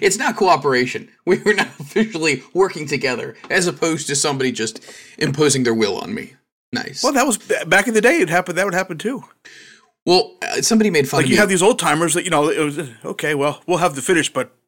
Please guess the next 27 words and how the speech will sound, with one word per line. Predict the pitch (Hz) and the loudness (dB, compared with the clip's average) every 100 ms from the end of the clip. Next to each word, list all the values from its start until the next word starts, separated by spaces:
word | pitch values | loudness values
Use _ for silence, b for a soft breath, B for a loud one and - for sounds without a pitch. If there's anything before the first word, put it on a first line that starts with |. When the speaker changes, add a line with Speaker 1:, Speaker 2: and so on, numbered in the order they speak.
| _ - | _ -14
Speaker 2:
you | 135 | -8
know, | 110 101 _ b b b b b _ _ - | -8 -10 _ b b b b b _ _ -12
I'm | 127 | -8
going | 127 135 | -2 -2
to | 123 123 | -4 -8
take | - 147 | -4 -4
advantage | 139 127 160 127 | -2 -2 -2 -2
of | |
the | 101 | -10
situation | 123 107 98 95 107 | -10 -10 -10 -8 -8
if | 110 104 | -8 -10
I | |
can. | 101 107 110 147 _ _ _ _ _ _ _ _ - | -10 -12 -12 -14 _ _ _ _ _ _ _ _ -14
And | 110 117 117 | -8 -6 -6
unless | 117 123 139 131 | -8 -4 -2 -2
you | 139 | -2
fight | 139 135 | 0 0
back, | 120 135 147 | 2 0 0
unless | 131 117 123 | -4 -8 -8
you | 123 | -6
take | 147 165 | -4 -2
something, | - 104 110 | -4 -8 -6
I'm | 123 127 | -6 -6
gonna | 123 | -8
eat | 113 135 | -8 -6
you | 131 | -4
up." | 160 | -6